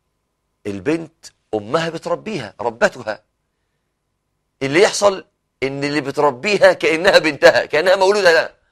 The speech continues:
المفترض أن الأم هي التي تأمر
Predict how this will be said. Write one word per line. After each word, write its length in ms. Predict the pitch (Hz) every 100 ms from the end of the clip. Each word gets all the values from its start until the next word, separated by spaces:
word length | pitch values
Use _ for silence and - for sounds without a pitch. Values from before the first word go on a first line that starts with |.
| _ _ _ _ _ 185
المفترض 640 | 208 202 254 302 226 - - _ _
أن 160 | 202 214
الأم 300 | 208 302 262
هي 200 | 254 262
التي 160 | 254
تأمر 540 | 247 285 247 240 175